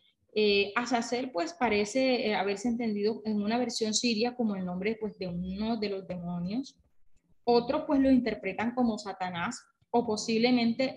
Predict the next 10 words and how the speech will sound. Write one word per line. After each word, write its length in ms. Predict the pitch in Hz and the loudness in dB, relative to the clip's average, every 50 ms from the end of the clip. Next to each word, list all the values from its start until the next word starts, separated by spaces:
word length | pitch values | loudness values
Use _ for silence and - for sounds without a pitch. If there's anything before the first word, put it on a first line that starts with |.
| - 226 | 0 0
el 140 | 226 226 220 | 0 0 0
lugar 380 | 214 208 196 202 202 214 254 | 0 -2 -2 -2 -4 -2 0
remoto 560 | 262 262 240 233 226 226 233 262 262 269 - _ _ _ _ _ _ _ _ - | 2 2 2 2 2 0 0 -2 -2 -4 -4 _ _ _ _ _ _ _ _ -2
al 260 | 214 214 208 208 - | 0 0 0 0 -2
cual 240 | - 214 202 196 196 | -2 0 0 2 2
era 160 | 196 196 214 | 2 0 0
enviado 480 | 226 226 220 202 196 196 185 185 190 196 | 2 0 0 0 0 0 0 0 0 0
el 140 | 208 202 | 0 -2
macho 300 | 185 165 170 - 175 170 | -2 -6 -8 -10 -10 -10
cabrío. 460 | - 180 180 196 196 220 202 175 170 | -8 -6 -4 -2 -2 -2 -2 -4 -8